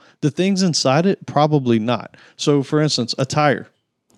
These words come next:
That's not, it's just a tire, right? You bought four of them. They're all probably the same unless you got a car with a different rear end and, and front, but the, it's just tires. You have four of them on there.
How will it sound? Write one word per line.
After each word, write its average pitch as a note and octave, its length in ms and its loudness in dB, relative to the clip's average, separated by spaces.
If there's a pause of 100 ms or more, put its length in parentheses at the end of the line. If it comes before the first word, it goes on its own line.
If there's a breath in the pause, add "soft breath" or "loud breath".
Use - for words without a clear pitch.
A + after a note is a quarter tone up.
That's B2 380 -4
not, C3+ 340 -2
it's B2+ 200 -4
just - 180 -4
a D3 60 -6
tire, - 540 -6
right? B2 340 -2
You B2+ 120 -4
bought C#3 300 2
four D3 320 2
of A2 120 0
them. A#2 160 -4
They're A#2 160 0
all C3+ 140 4
probably C3+ 480 0
the G#2 120 -4
same B2 320 -2
unless A2 200 -6
you A#2+ 80 -6
got A2+ 120 -2
a G#2 60 -6
car A#2+ 260 -2
with G#2+ 140 -2
a A2 40 -4
different A2+ 480 -6
rear A#2 220 -2
end A2+ 240 -2
and, G#2 220 -6
and A2+ 180 -8
front, D#3 300 0
but C3 180 0 (420 loud breath)
the, D#3+ 420 2
it's D#3+ 180 0
just E3 200 0
tires. - 540 -2
You B2+ 120 -4
have C#3 180 0
four C#3 260 0
of A#2+ 60 -2
them C3+ 80 -2
on C3+ 120 0
there. - 180 -10